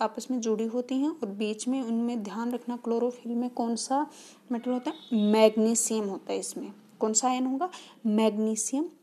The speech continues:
आयन होगा। और ये चार पायरोल रिंग है और ये चारों पायरोल रिंग और ये मैग्नीशियम, ये मिलके क्या बनाते हैं, पोरफायरिन, और ये पार्ट क्या बनाएगा, फाइटोल। इस फाइटोल का, अ, अ,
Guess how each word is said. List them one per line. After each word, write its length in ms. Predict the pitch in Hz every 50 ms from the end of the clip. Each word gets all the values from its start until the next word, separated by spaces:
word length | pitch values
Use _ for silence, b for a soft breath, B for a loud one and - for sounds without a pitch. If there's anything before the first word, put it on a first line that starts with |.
| _ _ -
आयन 260 | 240 233 214 214 208
होगा। 300 | 196 190 220 240 247 277 B B B B B B B -
और 120 | 233 220
ये 100 | 240 240
चार 340 | 240 - 233 214 214 220 220
पायरोल 400 | - 202 196 196 220 220 269 302 294 B B B B -
रिंग 180 | 226 214 208 202
है 140 | 185 214 - - - - - -
और 100 | 220 226
ये 80 | 233 233
चारों 340 | 233 - 240 226 233 262
पायरोल 460 | 254 - 240 233 220 220 233 240 240 233
रिंग 300 | 233 262 285 285 - 220
और 200 | 214 202 220 220
ये 160 | 214 214 220
मैग्नीशियम, 540 | 220 214 226 226 226 226 - - 269 247 233
ये 80 | 233
मिलके 320 | 233 220 220 220 220 - 233
क्या 180 | - 240 202
बनाते 360 | 202 202 202 190 185 - -
हैं, 260 | 226 214 247 320 320 B B B B B B B B B B B B B - _ _ _ _ _ - - _ _ _ - - - -
पोरफायरिन, 840 | 240 226 240 254 254 - - 226 208 202 196 202 226 269 349 349 - - b b b b b b b _ _ -
और 500 | 247 240 220 202 208 233 254 - - _ -
ये 320 | 233 208 214 226 240 240 240 226 208 - _ -
पार्ट 240 | - 208 202 196 196
क्या 160 | - - 196
बनाएगा, 440 | 190 190 185 185 196 220 220 277 302 - - _ _ _ _ _ - -
फाइटोल। 520 | - 226 208 190 - - - - - - - _ _ _ _ _ _ b b b b b b b b b b b b b b b b b b _ _ _ - -
इस 200 | 294 - - -
फाइटोल 420 | - 247 233 226 269 262 269 269
का, 240 | 269 294 285 285 277
अ, 120 | - -
अ, 160 | 233 233 233